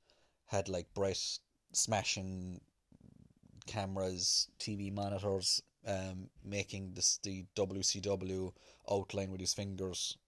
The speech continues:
and the cameras were still on him. And it, people were saying that if, if it wasn't part of the show, why was the camera still on him while he was doing all this? Do you know?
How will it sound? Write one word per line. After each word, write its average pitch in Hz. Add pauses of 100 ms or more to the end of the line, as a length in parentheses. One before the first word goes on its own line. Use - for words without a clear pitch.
(120)
and 98
the 98
cameras 101
were 98
still 101
on 95
him. 92 (880)
And 101
it, 98
people 107
were 101
saying 95
that 92
if, - (760)
if 113
it 113
wasn't 110 (200)
part 104
of 98
the 98
show, 98
why 98
was 98
the -
camera 98
still 98
on 98
him 90
while 95
he 95
was 90
doing 95
all 92
this? - (1200)
Do -
you 92
know? 92